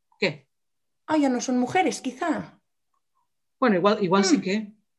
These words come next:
Speaker 1: ¿no? Socialmente,
Speaker 2: Claro.
Speaker 1: eh, un poco sí que estamos en ese punto, porque,
Speaker 2: Bueno,
Speaker 1: claro,
Speaker 2: este
Speaker 1: en
Speaker 2: se-
Speaker 1: cuanto, en cuanto entramos en la menopausia, en cuanto tenemos la menopausia y se nos acaba la regla, es como que ya somos una especie de desechos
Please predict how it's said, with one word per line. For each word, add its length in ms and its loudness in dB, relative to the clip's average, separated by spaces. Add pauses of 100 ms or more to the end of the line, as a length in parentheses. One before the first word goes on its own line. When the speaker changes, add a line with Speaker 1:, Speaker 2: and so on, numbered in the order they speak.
Speaker 1:
¿no? 220 2
Socialmente, 720 4
Speaker 2:
Claro. 200 2
Speaker 1:
eh, 60 8
un 140 4
poco 220 2
sí 120 -4
que 80 -6
estamos 300 -4
en 80 -10
ese 140 -10
punto, 320 -4
porque, 200 -6
Speaker 2:
Bueno, 140 0
Speaker 1:
claro, 120 4
Speaker 2:
este 160 -2
Speaker 1:
en 20 -4
Speaker 2:
se- 120 -2
Speaker 1:
cuanto, 500 -2 (340)
en 160 -2
cuanto 280 0
entramos 340 -2
en 80 0
la 100 -2
menopausia, 600 -2
en 80 -4
cuanto 200 -6
tenemos 300 -10
la 80 0
menopausia 580 -4
y 60 -6
se 140 -10
nos 140 -18
acaba 220 -8
la 120 -2
regla, 260 -2
es 100 -8
como 200 -8
que 120 -8
ya 200 -4 (240)
somos 300 -6
una 100 -2
especie 380 -2
de 120 0
desechos 1080 0